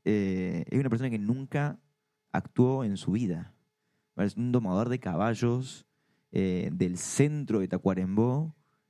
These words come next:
eh, con un arte y una transparencia tan increíble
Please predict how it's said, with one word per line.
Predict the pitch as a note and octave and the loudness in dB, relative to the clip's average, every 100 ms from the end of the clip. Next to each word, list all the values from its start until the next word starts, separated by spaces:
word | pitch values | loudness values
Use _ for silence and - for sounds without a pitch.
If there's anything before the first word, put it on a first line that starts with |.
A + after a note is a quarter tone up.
| _ _ _ _ - | _ _ _ _ -2
eh, | G#2 F#2+ F#2 - | 0 2 0 2
con | G2 A2 | 2 2
un | C3+ | 2
arte | B2+ D3 - A#2+ C#3 E3 E3+ - _ - | 0 0 0 0 2 0 -4 -8 _ -2
y | G#2 | 0
una | C3+ A#2 - _ _ _ _ _ | 0 -2 -6 _ _ _ _ _
transparencia | - G2 - F#2+ G2+ B2 A#2+ A2+ G2+ | -4 -4 -2 0 0 -2 0 0 0
tan | - C#3+ | 0 0
increíble | E3 C3+ G2 G2 F#2+ F2+ F2+ F2+ | -2 -2 0 2 2 2 0 -4